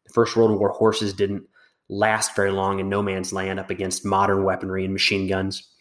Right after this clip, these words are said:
And these tanks, these First World War tanks, were slow, like three, four, five miles an hour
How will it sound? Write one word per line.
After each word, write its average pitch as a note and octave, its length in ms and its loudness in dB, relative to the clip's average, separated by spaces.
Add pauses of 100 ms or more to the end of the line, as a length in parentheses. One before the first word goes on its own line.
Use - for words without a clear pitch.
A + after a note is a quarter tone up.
(680)
And A2 180 4
these G#2 220 2
tanks, G2+ 480 0
these G#2+ 160 0
First C#3 320 4
World A#2 140 8
War G2+ 180 6
tanks, - 680 -4
were F2+ 140 -10
slow, F#2+ 640 -2 (720)
like G#2+ 160 4
three, C3 480 6
four, A#2+ 400 6
five G#2+ 460 2
miles G2 300 -2
an F#2+ 80 -10
hour F#2+ 480 -6